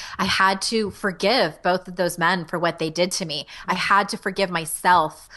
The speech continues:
for how I behaved during that time. And th-, once, once that happened,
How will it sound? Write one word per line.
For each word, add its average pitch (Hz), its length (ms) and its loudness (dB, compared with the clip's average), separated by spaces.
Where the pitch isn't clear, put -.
for 202 80 -4
how 185 200 2
I 165 120 -2
behaved 170 720 -4
during 170 320 -4
that 156 240 -6
time. 165 420 0
And 190 240 -2
th-, 208 80 -14
once, 208 320 0
once 208 220 0
that 185 280 4
happened, 339 600 -2